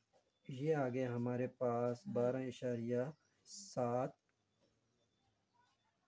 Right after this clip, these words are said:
बैग सीमेंट के आगे। सही हो गया। उसके बाद हमने sand calculate करनी है। quantity of sand आ जाएगी हमारे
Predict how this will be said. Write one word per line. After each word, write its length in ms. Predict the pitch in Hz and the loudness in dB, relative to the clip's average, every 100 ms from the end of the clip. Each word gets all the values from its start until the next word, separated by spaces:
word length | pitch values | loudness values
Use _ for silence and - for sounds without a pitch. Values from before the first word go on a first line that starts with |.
| _ _ - | _ _ -10
बैग 460 | 135 120 123 123 | -4 0 2 2
सीमेंट 500 | 123 - 131 120 143 143 - | -2 -6 0 2 0 0 4
के 80 | 185 | 6
आगे। 300 | 175 190 180 _ _ - - | 6 2 -2 _ _ -20 -20
सही 320 | - 139 175 | -2 2 6
हो 140 | 196 | 6
गया। 180 | 196 196 - - - - _ _ _ _ - | 4 2 -2 -14 -20 -20 _ _ _ _ -6
उसके 300 | 143 - 139 | -6 0 0
बाद 320 | 123 131 131 | 2 2 2
हमने 480 | 127 127 135 135 147 175 _ _ _ _ _ | 0 -2 0 0 -2 -6 _ _ _ _ _
sand 460 | - - - 143 127 | -16 -8 -2 0 0
calculate 520 | 127 120 - 113 113 110 | -2 -4 -4 -4 -2 -4
करनी 280 | 113 110 110 | -6 -4 -6
है। 180 | 110 107 - _ _ _ _ _ _ _ _ _ _ _ _ _ _ _ - | -8 -12 -18 _ _ _ _ _ _ _ _ _ _ _ _ _ _ _ -4
quantity 500 | 139 139 143 147 156 151 | 0 0 -2 -8 -4 -2
of 100 | 143 - | -2 -4
sand 360 | - 131 139 131 | -4 -2 0 2
आ 100 | 123 | 2
जाएगी 380 | 123 120 120 | 4 2 2
हमारे 420 | 123 120 113 117 | -4 -2 -2 -2